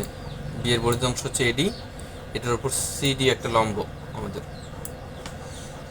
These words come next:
আচ্ছা, এখন যে লোকটা এ থেকে বিতে গেছে, তার বেলায় সে ঘন্টায় যায় সাত কিলোমিটার, তার মানে এক ঘন্টায় সাত কিলোমিটার গেলে চার ঘন্টায় সে যাবে হচ্ছে চার সাতা আঠাশ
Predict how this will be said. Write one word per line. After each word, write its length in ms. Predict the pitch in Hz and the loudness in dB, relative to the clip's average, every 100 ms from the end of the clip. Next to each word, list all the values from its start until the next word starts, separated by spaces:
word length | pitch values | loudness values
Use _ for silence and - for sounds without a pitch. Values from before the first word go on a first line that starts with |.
| - - - - 110 | -10 -10 -10 -8 -8
আচ্ছা, 280 | - - 107 - - | -4 -4 -4 -6 -2
এখন 280 | 120 156 135 120 131 - - - 117 120 | 2 6 6 6 0 -6 -12 -8 -4 8
যে 120 | 131 131 | 10 12
লোকটা 280 | 127 - 143 139 139 | 8 8 6 8 8
এ 20 | 131 - | 8 6
থেকে 180 | 131 135 131 | 4 4 4
বিতে 240 | 139 131 110 | 6 8 8
গেছে, 260 | 98 - - - - - - - - - - | 6 0 -6 -10 -12 -12 -12 -12 -12 -4 6
তার 140 | 120 120 | 8 8
বেলায় 280 | 107 104 131 139 - - | 8 8 6 2 -8 -4
সে 100 | 120 110 | -2 0
ঘন্টায় 300 | 120 123 131 | 0 4 6
যায় 120 | 131 127 | 8 6
সাত 120 | 123 - | 2 2
কিলোমিটার, 360 | 117 110 123 127 | 0 2 2 2
তার 80 | 123 | 0
মানে 100 | 117 117 | 4 4
এক 60 | 110 | 2
ঘন্টায় 220 | 117 123 | 0 0
সাত 100 | 120 - | 0 -2
কিলোমিটার 340 | 120 113 120 113 | -2 -2 -4 0
গেলে 140 | 117 170 214 - - - - - - | 4 4 4 -6 -12 -12 -12 -12 4
চার 140 | 123 120 | 8 8
ঘন্টায় 260 | 117 117 123 | 6 2 2
সে 80 | 131 120 | 4 6
যাবে 160 | 113 113 | 6 6
হচ্ছে 200 | - 147 170 - - - - - - - - - - - | 4 2 2 -2 -10 -10 -10 -12 -12 -12 -12 -12 -12 -4
চার 120 | - 117 | -2 0
সাতা 220 | 123 113 139 | 2 8 10
আঠাশ 200 | 127 123 | 10 8